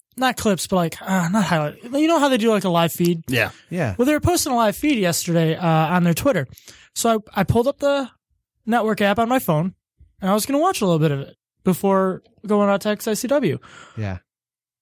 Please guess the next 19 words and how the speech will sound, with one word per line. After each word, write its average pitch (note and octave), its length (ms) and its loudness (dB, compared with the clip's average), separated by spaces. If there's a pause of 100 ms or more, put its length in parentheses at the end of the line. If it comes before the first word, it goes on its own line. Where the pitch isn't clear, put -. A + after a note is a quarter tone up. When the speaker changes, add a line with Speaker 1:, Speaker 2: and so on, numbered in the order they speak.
(180)
Speaker 1:
Uh, A3+ 460 0 (140)
when F#3+ 220 -2
I, C#4 260 -2
when A#3+ 180 0
I C#4+ 80 2
clicked D#4 400 -4
on B3 420 0 (260)
watch F3 520 -2 (100)
live, A3 540 0 (760)
Holy D4+ 280 2
Foley C4 340 0
came C#3 220 -4
up. - 180 -8
So G3+ 400 -2
W C4+ 220 0
W E4 180 2 (120)
E A#2+ 60 -12 (640)
Network, D#3+ 400 -2
uh, F#3 300 2